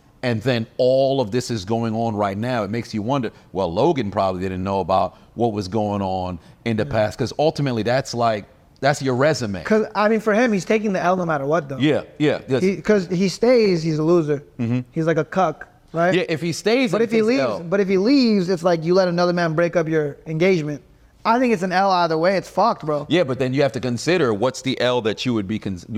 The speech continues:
Speaker 1: you'd be comfortable with. Me
Speaker 2: Yeah, I
Speaker 1: personally,
Speaker 2: mean,
Speaker 1: I would, I, I, if you break
Speaker 2: one
Speaker 1: it off clean, you can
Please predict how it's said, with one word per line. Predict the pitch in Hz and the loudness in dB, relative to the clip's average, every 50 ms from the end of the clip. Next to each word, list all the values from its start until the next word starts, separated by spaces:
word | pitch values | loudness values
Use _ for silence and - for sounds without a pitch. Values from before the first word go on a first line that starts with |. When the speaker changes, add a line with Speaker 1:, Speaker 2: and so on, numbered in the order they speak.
| 104 78 98 113 | -6 -4 -6 -6
Speaker 1:
you'd | 107 107 120 107 90 | -4 -2 -2 -2 -2
be | 92 98 | -4 -6
comfortable | - - 135 147 151 - 104 85 85 | -4 -2 -2 -2 -2 -4 -6 -8 -8
with. | 78 - - | -10 -10 -8
Me | - 107 147 | -2 2 2
Speaker 2:
Yeah, | 220 226 202 | 4 4 4
I | |
Speaker 1:
personally, | 180 196 196 214 208 202 202 202 | 2 2 0 0 0 2 0 0
Speaker 2:
mean, | - - | 0 0
Speaker 1:
I | 131 135 | 0 0
would, | 147 151 143 120 - - | 2 0 0 -2 -2 -2
I, | 120 117 - | -2 -2 0
I, | - | -2
if | 131 117 - - 117 107 | -2 -2 -2 -4 -6 -4
you | 120 143 | -2 -2
break | 127 113 147 165 | 0 2 2 2
Speaker 2:
one | 214 233 | 2 0
Speaker 1:
it | 160 | 0
off | 165 165 165 156 - | 0 0 -2 -2 -6
clean, | - - 143 151 160 170 185 208 214 196 175 - - - - - _ - | -6 -4 -2 -2 0 0 0 0 0 -2 -4 -6 -10 -20 -20 -20 _ -10
you | - 131 135 156 180 175 | -4 -2 0 0 0 0
can | - - 156 143 135 131 127 123 | 0 0 0 0 0 -2 -2 -4